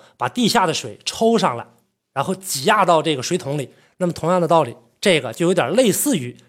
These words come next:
这样的一个原理，呃，通过呢一个上下往复的这样的一个挤压，把水抽上来，来进行呢给车辆提供油路。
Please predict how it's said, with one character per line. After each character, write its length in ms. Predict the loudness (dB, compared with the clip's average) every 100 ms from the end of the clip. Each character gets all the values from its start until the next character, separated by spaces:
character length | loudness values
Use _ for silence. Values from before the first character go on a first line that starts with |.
| -2
这 100 | -2
样 100 | -2
的 60 |
一 140 | -4 -2
个 200 | 0 0
原 220 | 0 0
理， 160 | -2 -8
呃， 160 | -6 -4
通 240 | 0 2
过 160 | 4 4
呢 100 | 2
一 140 | 0
个 280 | 2 0 -2
上 280 | 0 2 2
下 160 | 4 2
往 280 | 2 -2
复 200 | -4 0
的 120 | 2 4
这 100 | 2
样 100 | 2
的 80 |
一 80 | 0
个 80 | -4
挤 180 | -4 -2
压， 180 | 0 0 -4
把 140 | -2
水 260 | -2 -4 -10
抽 260 | -10 -4 -2
上 160 | -2 -4
来， 80 | -10 _ _ _ _
来 140 | -2 -2
进 200 | 0 -2
行 180 | -2 -4
呢 160 | -4
给 80 | -6 -6
车 180 | 0
辆 160 | 2 0
提 160 | -6 -6
供 160 | -4
油 140 | -4 -2
路。 180 | -2